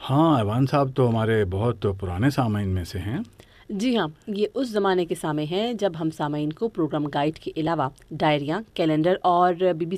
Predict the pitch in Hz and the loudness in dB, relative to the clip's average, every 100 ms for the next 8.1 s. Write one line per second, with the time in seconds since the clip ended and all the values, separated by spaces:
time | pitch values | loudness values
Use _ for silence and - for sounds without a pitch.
0 | - - 240 - 226 202 165 156 147 135 | -8 -8 -8 -8 -2 2 2 0 -4 -4
1 | 139 - 131 - 120 - 120 98 85 277 | -8 -6 -8 -6 -10 0 0 0 0 4
2 | 381 339 349 277 302 311 277 226 247 247 | 6 6 4 0 0 2 0 0 -4 -4
3 | 240 - - - 190 175 175 185 180 190 | -4 -4 -4 0 2 2 0 -2 0 -2
4 | 185 156 156 190 - 226 220 214 233 226 | 0 0 2 0 2 4 4 2 2 -2
5 | 214 - - 160 156 175 165 113 135 131 | -4 -8 4 6 6 4 2 2 0 0
6 | - 151 139 127 - 117 107 95 98 92 | 4 6 6 2 0 0 0 -2 -2 -4
7 | 95 123 156 - - - 277 - 208 180 | 0 2 2 -2 -12 -2 -2 0 -2 0